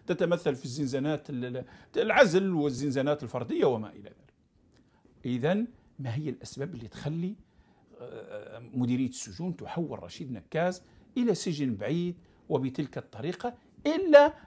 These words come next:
أنها القضية تتعلق بمحاولات انتقامية؟ الدولة لا تنتقم.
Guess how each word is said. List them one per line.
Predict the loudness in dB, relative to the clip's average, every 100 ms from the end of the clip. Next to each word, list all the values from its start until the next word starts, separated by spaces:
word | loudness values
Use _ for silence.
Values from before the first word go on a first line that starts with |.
| 2 4
أنها | 6 4 2
القضية | 0 0 -2 -2 -2
تتعلق | -4 -6 -4 -2 0 -2 -4 -18 -16
بمحاولات | -2 0 0 -2 -4 -4 0 2 2 -2 -4
انتقامية؟ | -4 -4 -12 -10 -10 -12 -20 -6 -4
الدولة | -2 0 0 -2
لا | 2 2
تنتقم. | 2 -2 -2 -10